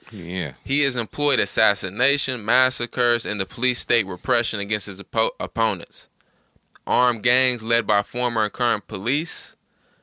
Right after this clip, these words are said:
Speaker 2: have been unleashed against neighborhoods in the capital, Port-au-Prince, as well as the areas of the country-,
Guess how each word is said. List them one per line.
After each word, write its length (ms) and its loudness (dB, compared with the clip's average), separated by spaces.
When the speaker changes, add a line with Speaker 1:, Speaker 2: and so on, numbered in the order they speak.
Speaker 2:
have 400 2
been 240 0
unleashed 680 -2
against 320 -4
neighborhoods 480 0
in 80 -6
the 80 -4
capital, 420 0
Port-au-Prince, 680 -4
as 200 -4
well 160 -2
as 120 -4
the 100 -6
areas 260 -2
of 80 -6
the 60 -16
country-, 380 -4